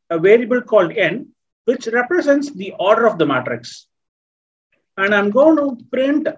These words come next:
a short message to the screen saying, "printf,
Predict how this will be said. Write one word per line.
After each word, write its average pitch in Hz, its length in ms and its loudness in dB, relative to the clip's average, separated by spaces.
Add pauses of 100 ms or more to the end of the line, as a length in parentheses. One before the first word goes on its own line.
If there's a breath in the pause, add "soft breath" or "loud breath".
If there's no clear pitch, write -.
(180)
a 202 60 -2
short 269 480 -4
message 202 440 -4
to 190 100 2
the 160 100 -4
screen 170 380 -6
saying, 185 480 -4 (680)
"printf, 180 460 0